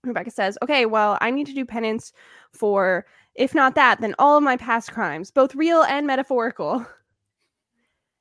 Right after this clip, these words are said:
And so the judge sends her to county jail for six weeks. And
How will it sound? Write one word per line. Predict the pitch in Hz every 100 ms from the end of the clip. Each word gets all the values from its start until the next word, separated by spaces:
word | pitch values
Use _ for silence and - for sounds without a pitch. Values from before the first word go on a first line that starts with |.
| _
And | 208 214 202 208 233
so | 240 214
the | 208
judge | 208 208 311
sends | - 240 220 233
her | 220 202 202
to | 202
county | - 214 214 226
jail | 202 185
for | - 185
six | - 226 -
weeks. | 165 98 - - - _ _ _ _
And | 185 196 185 180 175